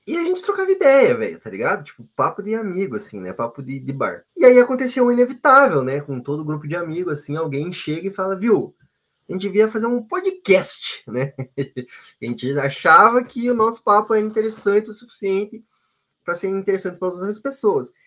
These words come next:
Isso é uma armadilha, né? É uma armadilha do próprio ego. Achar que, que você é interessante o suficiente pra segurar um podcast, né? Tipo assim, bicho, não, <laughs> tá ligado? A maioria das pessoas não é interessante o suficiente. A maioria das pessoas é desinteressante, né?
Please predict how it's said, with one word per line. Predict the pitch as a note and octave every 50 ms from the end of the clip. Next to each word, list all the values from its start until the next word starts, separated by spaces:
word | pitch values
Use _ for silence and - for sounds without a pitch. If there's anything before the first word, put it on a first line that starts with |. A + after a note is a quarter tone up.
| _ _ _ _
Isso | - F4 F#4+ G4 G4 -
é | A3
uma | E3+ D3+ D3
armadilha, | C#3+ C#3 C3 B2+ B2 A2 A#2 C3 B2 G#2 G#2 G2+
né? | A2 B2+ D#3 F#3 - _ _ _ -
É | F3
uma | F#3 G#3
armadilha | A3 G#3+ G#3 F3 D3 A#2 E3 G#3+ G#3
do | D#3 C#3
próprio | B2+ - B2+ A#2+ - A#2+ A2
ego. | G#2+ G#2 G2 F2+ F#2 F2+ - _ _ _ _ _ _ -
Achar | - C#3 C#3 - - F#3 F#3 G#3 G#3+
que, | G#3 - G3 G#3 G#3 G#3 G3 D#3+ B2+ A#2+ - _ _ _
que | - -
você | D3+ C#3+ D3 C3+ - - -
é | A3
interessante | B3 B3 A#3+ G#3+ F3 D#3 C#3+ - - F3 E3 D3+ D3 D#3+
o | C#3+
suficiente | B2 C3+ B2+ A#2+ - - C#3+ C#3 C3 B2+ B2 -
pra | - - B2+
segurar | - - C3 B2 C3 C3+ C3+ A#2+ B2
um | B2+ C3
podcast, | A#2+ C#3 C3 B2 A2+ A2 - C3 A#2 G#2 G#2 - - - A2+
né? | B2 C#3 D#3+ E3+ - - _ _ _ - - _
Tipo | - G3+ G3+
assim, | G#3+ B3+ A3+ G3+ G3 G#3+
bicho, | A3+ D4+ C4 A#3+ - D4+
não, | F4 G4+ F4+ - F3 G3 A3+ B3 G#3+ D#3 B2+ - _ _
<laughs> |
tá | - - -
ligado? | C3+ B2+ B2 - - C#3+ D3 E3+ A3 A#3+ A3 _ _ _ _ _ _ _ -
A | - F3+
maioria | F3 F3+ F#3 F#3+ F#3 F#3
das | G3 F#3
pessoas | - - F#3 - - F#3 G3+ A3+ A#3
não | A#3 C4 F#4+ F4+
é | - F3+ G3+
interessante | G#3 - - G2 G2+ - - - F#2+ E2+ E2 -
o | F#2
suficiente. | _ - - - - - D#2+ D2+ - -
A |
maioria | F#2+ G#2+ - D3+
das | E3+ F#3+
pessoas | - - - G#3+ A3 F#4
é | G4 G4+ G4+ E4+
desinteressante, | F#3+ C#3+ E3+ G3 G#3 A#3 D#4 - F4 F#4+ F#4 - - A3+ F#3 D#3 C#3 - B2+
né? | A#2+ C#3+ F#3+